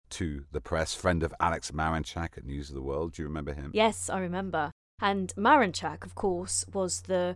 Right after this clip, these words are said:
Speaker 2: crime reporter and then editor of News of the World. And John Ross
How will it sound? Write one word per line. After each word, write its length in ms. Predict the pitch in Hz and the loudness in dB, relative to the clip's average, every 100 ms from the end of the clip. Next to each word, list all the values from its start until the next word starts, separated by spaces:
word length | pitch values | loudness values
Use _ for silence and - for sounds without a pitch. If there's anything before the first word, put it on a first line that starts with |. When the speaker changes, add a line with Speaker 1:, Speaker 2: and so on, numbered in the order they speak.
| - | -4
Speaker 2:
crime 340 | - 247 247 220 | 4 6 6 4
reporter 440 | 190 196 185 - | 0 0 0 0
and 200 | - 196 | 0 2
then 180 | 214 202 - | 2 4 4
editor 380 | 240 233 - | 6 4 0
of 240 | 160 180 196 | -2 -2 -2
News 240 | 202 185 | -2 -2
of 60 | 185 | -2
the 60 | |
World. 520 | 180 214 175 123 - - - - | 2 4 4 2 -4 -10 -6 2
And 280 | 233 214 180 | 2 2 6
John 300 | 240 226 202 | 8 8 8
Ross 600 | 285 196 180 - - | 10 8 4 -4 -6